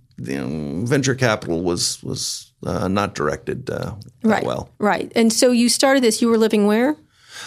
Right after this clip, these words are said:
Speaker 1: Um, Boston, and then
Speaker 2: Boston.
Speaker 1: I moved out to, to San Francisco, 'cause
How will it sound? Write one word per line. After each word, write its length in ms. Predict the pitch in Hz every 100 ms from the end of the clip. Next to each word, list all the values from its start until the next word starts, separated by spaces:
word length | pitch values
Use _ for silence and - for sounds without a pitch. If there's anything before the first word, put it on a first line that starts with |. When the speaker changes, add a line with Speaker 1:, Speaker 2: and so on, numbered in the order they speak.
| -
Speaker 1:
Um, 380 | 123 131 127 123
Boston, 520 | - 139 175 - 165
and 140 | 131 131
then 120 | 123
Speaker 2:
Boston. 200 | 117 131
Speaker 1:
I 40 |
moved 160 | 160 -
out 180 | 139 135
to, 120 | 123
to 300 | 117 - 113
San 220 | 104 127
Francisco, 580 | 123 110 135 135 - -
'cause 240 | - 120